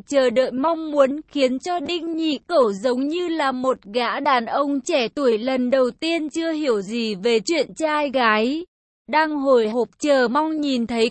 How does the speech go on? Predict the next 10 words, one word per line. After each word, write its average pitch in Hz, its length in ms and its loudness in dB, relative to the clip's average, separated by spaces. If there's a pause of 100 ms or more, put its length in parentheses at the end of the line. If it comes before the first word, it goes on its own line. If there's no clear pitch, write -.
cái 262 260 2
âm 311 280 0
hộ 302 280 2 (100)
của 254 180 -4
người 247 400 -2
tình 247 240 0
nhân 320 300 0
trong 320 320 0
mộng 254 280 0
vậy, 262 260 -2